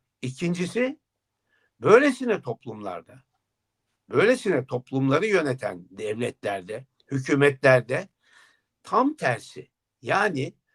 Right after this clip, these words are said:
nüfusu planlama yönünde, nüfusun artışını belki de kısıtlayarak düzenleme yönünde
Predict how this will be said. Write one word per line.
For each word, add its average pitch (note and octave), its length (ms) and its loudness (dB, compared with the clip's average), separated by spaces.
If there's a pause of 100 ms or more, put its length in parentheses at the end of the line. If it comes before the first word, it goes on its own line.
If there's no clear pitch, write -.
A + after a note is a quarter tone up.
(220)
nüfusu E3+ 720 0 (200)
planlama B2+ 640 0
yönünde, C#3+ 580 -4 (220)
nüfusun C3+ 600 -4 (260)
artışını C3+ 760 -2 (180)
belki C3 320 0
de D3 200 4 (280)
kısıtlayarak C#3 840 4 (180)
düzenleme A#2+ 640 0
yönünde D3+ 560 0